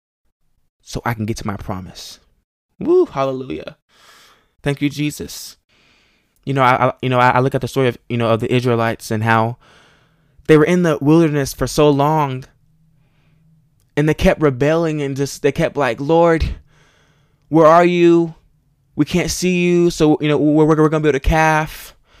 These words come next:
Like, okay, maybe if we just do this and do that, you know, you know, they, you know, they, they kept, you know, backsliding and sinning, and,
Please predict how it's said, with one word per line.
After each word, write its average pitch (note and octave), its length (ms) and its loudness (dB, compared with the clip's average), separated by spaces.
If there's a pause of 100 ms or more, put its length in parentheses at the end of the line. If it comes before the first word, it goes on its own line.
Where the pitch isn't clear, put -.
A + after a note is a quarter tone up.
(1120)
Like, D#3 160 4
okay, D#3 180 2
maybe D#3+ 300 4
if D3+ 100 4
we D#3+ 60 0
just D3 160 -2
do D3+ 160 2
this D3+ 260 0
and D3 60 -6
do C#3+ 140 0
that, C#3+ 360 2
you C3+ 100 -4
know, C3+ 200 -2
you B2+ 100 0
know, C3+ 140 0
they, C3 160 -2
you C3+ 60 0
know, C3 200 0
they, C#3 140 2
they D#3 200 0
kept, - 280 0
you C3+ 80 -2
know, C3 140 -2
backsliding C#3+ 600 0
and D3+ 100 -6
sinning, D3+ 500 -2
and, B2 160 -8